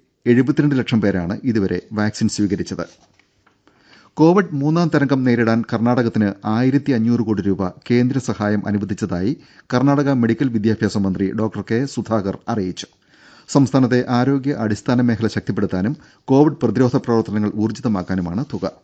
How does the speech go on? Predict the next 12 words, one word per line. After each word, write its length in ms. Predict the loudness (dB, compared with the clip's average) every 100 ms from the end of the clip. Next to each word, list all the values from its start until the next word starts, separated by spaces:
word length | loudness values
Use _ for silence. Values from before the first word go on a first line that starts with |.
| _ _ _ _ _ _ _ _ _ _ _ _
കോവിഡിനെ 440 | 4 6 6 2 0
തുടർന്ന് 360 | 2 2 2 2
നിർത്തിവച്ചിരുന്ന 720 | 2 4 4 4 2 2 0
കെ 120 | 0 2
എസ് 240 | 2 0
ആർ 80 | 0
ടി 100 | 0
സിയുടെ 400 | 2 2 2 0
പാലക്കാട് 580 | 0 2 2 0 0 0
കോയമ്പത്തൂർ 640 | 0 0 0 0 0 -2
ബോണ്ട് 440 | -2 0 2 2 0 -4 -10 -8
സർവീസ് 520 | -2 0 0 -4